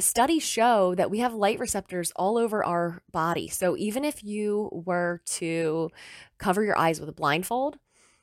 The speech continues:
and it looks like you're in pitch dark, but the rest of your body was exposed to light, that would start to increase your cortisol levels and you would, um, you know,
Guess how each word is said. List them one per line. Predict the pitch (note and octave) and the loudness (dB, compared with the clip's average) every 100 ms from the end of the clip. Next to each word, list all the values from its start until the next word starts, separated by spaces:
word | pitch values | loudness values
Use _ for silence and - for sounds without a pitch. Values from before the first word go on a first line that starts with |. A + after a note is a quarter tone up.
| _ _ - | _ _ -2
and | E3+ D#3+ E3 E3 - | 2 2 0 -4 -4
it | F#3+ | -2
looks | F3 F3 | -2 -4
like | G3+ F#3+ | -4 -4
you're | F#3 | -2
in | E3+ | -4
pitch | E3+ F#3+ - | -4 -6 -4
dark, | - D#3+ A#3 B3 - - | -2 0 -2 -4 -14 -10
but | F3 | -4
the | E3+ | 0
rest | D#3+ E3 - | 0 0 -2
of | G3+ | -4
your | G#3 | 0
body | G#3 A3 | 2 2
was | G#3+ F#3 | 0 -4
exposed | - - E3+ E3 - | -6 -4 -4 -4 -6
to | |
light, | E3 C#3+ F#3 - _ _ - _ G3 | 0 2 2 -2 _ _ -20 _ -4
that | F#3+ F3+ G#3 | 6 6 6
would | A#3+ C4 B3 - _ | 4 2 0 -10 _
start | - - G3+ G3+ | -8 -2 -2 -2
to | G#3+ | -4
increase | G3 G3+ F#3+ | -4 -2 -2
your | F#3+ | -2
cortisol | - F3+ F#3 D#3 | -2 -4 -2 -2
levels | D#3+ D3+ D3+ D3 - | -2 -2 -4 -8 -10
and | D#3 D3+ D3+ D3 - - | -6 -6 -6 -6 -6 -8
you | D#3+ F3 E3+ | -8 -4 -4
would, | D#3 E3 D#3+ D#3 D#3 E3+ - _ | -2 0 2 0 -2 -10 -16 _
um, | D#3 D#3 D3+ - - - F#3 _ _ _ | -12 -8 -6 -6 -10 -14 -16 _ _ _
you | A#3+ A3 | -4 0
know, | E3+ | 0